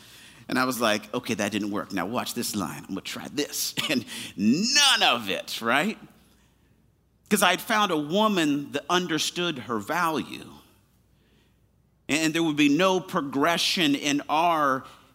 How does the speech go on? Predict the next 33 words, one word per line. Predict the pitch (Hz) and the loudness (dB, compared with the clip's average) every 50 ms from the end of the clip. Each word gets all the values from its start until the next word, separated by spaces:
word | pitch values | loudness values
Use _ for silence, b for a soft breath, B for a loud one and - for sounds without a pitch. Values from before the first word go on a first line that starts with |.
| _ - | _ -4
connection, | 175 180 156 160 160 151 147 - - - 143 127 127 | -2 0 0 0 0 0 0 -2 -2 0 2 2 2
in | 135 | 2
our | 147 - 175 185 185 175 165 | 2 0 0 2 2 2 2
relationship, | 156 147 143 143 139 139 143 - - 131 123 - - 139 135 127 - | 2 2 4 4 4 2 2 0 -2 -2 -2 0 0 0 0 0 0
in | 131 120 | -2 -2
our | 127 117 160 170 185 180 | 0 2 2 2 2 2
intimacy | - 147 135 - - 131 120 123 120 - - 135 123 120 | 0 -2 -4 -2 -2 -2 0 0 -2 -2 -2 0 0 0
until | 123 131 - - 151 135 - - | 0 0 0 0 0 0 0 2
I | 139 151 165 160 - | 2 0 0 0 0
understood | 165 165 165 156 143 151 135 - - - - 160 160 151 143 135 131 120 B B B B B | 0 0 0 0 -2 -2 -2 -2 -2 -2 -2 0 2 2 2 2 0 -2 B B B B B
and | - 135 131 123 | 2 2 2 2
valued | 123 120 151 143 156 156 151 143 139 135 127 113 | 2 2 2 4 4 4 4 4 2 2 2 0
her | 104 - - 160 196 190 185 156 123 104 101 | -4 -8 -4 0 2 4 4 4 4 2 0
the | 101 120 127 | -2 -2 0
way | 120 123 123 123 | 2 2 2 2
God | 123 - 170 180 180 175 160 127 | 2 0 2 2 2 0 -2 -2
valued | 131 120 104 104 107 104 95 82 | -4 -2 -2 -2 -2 -2 -2 -4
her. | 71 85 90 82 82 82 B B B B B | -4 -4 -4 -4 -4 -6 B B B B B
And | - 139 131 | -2 -2 -2
part | - - 180 175 170 160 | -2 -2 -2 0 0 0
of | 139 | 0
that | 135 131 131 - | 0 0 0 -2
was | 131 120 113 | -4 -6 -4
getting | 120 139 131 120 117 131 | -2 -2 0 0 0 0
intimacy | - 156 156 - 151 135 127 123 - - 127 113 | 0 -2 -2 0 0 -2 0 -2 0 0 0 0
and | 107 - | 0 -2
co-, | - - - - - | -4 -8 -8 -6 -4
and | 117 107 - | -4 -4 -4
commitment | - - 107 117 147 175 - 110 107 98 - - | -4 -2 0 0 0 0 -2 -4 -6 -8 -4 -2
in | 120 120 117 | 0 0 0
the | 107 104 | 0 -2
right | 107 107 95 104 98 - - - - | -4 -4 -4 -4 -6 -8 -8 -8 -6
order. | 131 123 117 104 78 65 64 71 | -4 -2 -2 -4 -4 -8 -14 -16